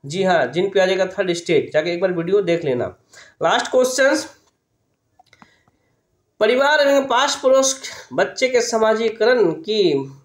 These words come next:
जी, इसको मैं तो कितना बार रिपीटेड, ये क्वेश्चन कितना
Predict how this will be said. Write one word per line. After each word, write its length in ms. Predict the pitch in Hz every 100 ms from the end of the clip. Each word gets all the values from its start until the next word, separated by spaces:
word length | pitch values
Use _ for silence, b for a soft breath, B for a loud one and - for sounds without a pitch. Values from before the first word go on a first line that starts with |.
| _
जी, 200 | 139 180
इसको 440 | 208 190 190 - 226
मैं 240 | 226 226
तो 140 | 226 220
कितना 400 | 220 214 226 220
बार 180 | 214
रिपीटेड, 600 | 190 170 180 202 196 202
ये 100 | 208
क्वेश्चन 580 | 202 185 180 - - -
कितना 340 | 202 202 220